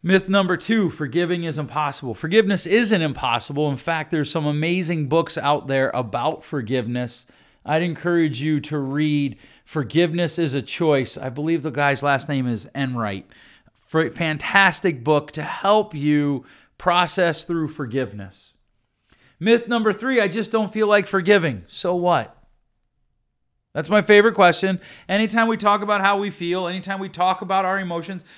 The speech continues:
I'm always glad for that. I'm always glad that we can say, "Hey, I, I feel like this," or, "I don't feel like this." But every time I want the follow-up question to be, "So what?" So what does that mean?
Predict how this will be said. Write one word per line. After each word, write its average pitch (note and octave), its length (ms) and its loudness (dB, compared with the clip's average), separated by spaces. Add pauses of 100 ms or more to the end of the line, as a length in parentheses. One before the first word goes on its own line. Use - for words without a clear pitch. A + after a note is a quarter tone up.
(120)
I'm C#3+ 100 -8
always F#3 240 0
glad F3+ 360 2
for F#3 100 -6
that. F3+ 180 2
I'm D#3+ 100 -4
always F3 200 -2
glad E3+ 320 -2
that F3+ 80 -4
we F3 100 -2
can E3 120 -10
say, E3 160 -2
"Hey, E3+ 300 0
I, - 80 -6
I - 20 -6
feel F3+ 200 -6
like E3 180 -4
this," F#3 240 -6
or, - 60 -6
"I D3+ 40 -4
don't E3+ 160 -6
feel F3 140 -6
like D#3+ 140 -6
this." E3 220 -4 (380)
But F3+ 200 0
every G#3 320 2
time A#3+ 360 2
I F#3+ 100 0
want G3 260 -2
the F#3+ 80 -4
follow-up G#3 500 2
question G#3+ 400 -2
to E3+ 60 -4
be, E3 120 -4
"So G3+ 300 0
what?" G3+ 420 4
So G3 140 0
what G3 300 4
does G3+ 180 0
that F3+ 260 4
mean? D#3+ 300 -2